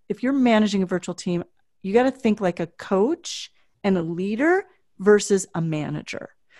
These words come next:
So the micromanaging can really become a problem when remote workers are remote. It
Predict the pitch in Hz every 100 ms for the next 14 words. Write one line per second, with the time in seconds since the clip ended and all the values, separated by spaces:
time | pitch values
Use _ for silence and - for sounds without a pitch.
0 | - - 220 190 - _ _ _ _ _
1 | _ - 196 220 226 262 - 302 247 233
2 | 240 226 233 226 220 220 214 190 180 190
3 | 220 247 233 214 185 - 202 - 190 175
4 | - 175 165 165 165 160 160 _ _ -
5 | 180 175 170 170 170 - 165 170 170 165
6 | 165 156 165 180 196 190 190 -